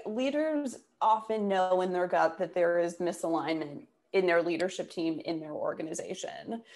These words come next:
They often need a third party to come in to kind of be,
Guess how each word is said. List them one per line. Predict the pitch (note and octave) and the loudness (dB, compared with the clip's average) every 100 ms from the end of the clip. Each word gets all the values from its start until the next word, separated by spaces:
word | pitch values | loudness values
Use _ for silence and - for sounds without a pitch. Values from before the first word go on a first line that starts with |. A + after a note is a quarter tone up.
| - - _ _ F#3+ | -20 -20 _ _ -2
They | F#3 G#3 G#3 | 4 4 4
often | A#3+ A#3+ B3 A3 G#3 | 4 4 2 0 0
need | F#3+ F3+ E3 | 2 4 4
a | |
third | E3 E3+ D#3+ E3 | 4 2 0 0
party | F3 E3 D#3+ | 0 2 0
to | E3 | 0
come | - D#3+ E3 | -4 -4 -2
in | E3+ F#3 | -2 -2
to | F#3+ | -4
kind | F#3 F3 E3+ | -2 -2 -2
of | F#3+ | -4
be, | F3+ F3 E3+ E3 G3+ | -4 0 2 2 0